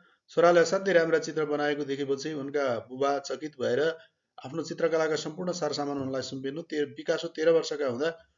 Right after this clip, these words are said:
उनका पिताले चित्रकलाबाट सन्यास लिनु। पिकासोलाई चित्रकलामा उच्च शिक्षाका लागि म्याड्रिड एकाडेमी पठाइनु। त्यहाँको वातावरणबाट विरक्तिएर उनले आफ्नो औपचारिक पढाइ छाडेर पूर्णकालीन रूपमा चाहिँ कलाकारितामा आफूलाई समर्पित गर्नु।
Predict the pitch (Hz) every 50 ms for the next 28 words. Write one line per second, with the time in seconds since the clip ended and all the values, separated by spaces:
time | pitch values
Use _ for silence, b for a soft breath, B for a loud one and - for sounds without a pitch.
0 | _ _ - 143 151 151 151 - - 143 - 147 135 139 147 139 - 131 - 139
1 | 135 139 135 131 131 123 123 147 143 - 135 127 120 120 - 123 127 135 131 -
2 | - 113 107 107 104 110 120 113 98 - _ _ b b b b b b b _
3 | _ - 165 - 208 208 196 226 220 208 202 196 - 190 180 190 185 185 180 175
4 | 180 180 180 175 175 - 170 151 160 165 156 - 165 165 165 156 151 151 151 156
5 | 156 151 151 147 147 151 165 160 151 143 139 147 143 147 147 147 131 139 135 139
6 | 143 143 156 180 190 185 160 147 147 143 143 147 147 139 147 b b b b b
7 | _ _ - 135 139 139 151 151 151 151 147 147 143 139 135 139 143 143 139 -
8 | 151 147 143 143 135 135 135 135 131 127 123 135 135 131 127 120 113 117 120 120
9 | 131 113 139 135 147 147 - - - _ _ _ _ _ - 139 139 139 139 139
10 | 135 131 135 135 151 156 - 151 147 143 139 135 135 139 139 139 135 127 127 131
11 | 127 123 - 131 127 - 135 131 127 127 131 127 123 123 127 123 123 120 120 127
12 | 123 113 - 123 123 127 127 131 151 139 143 147 143 147 160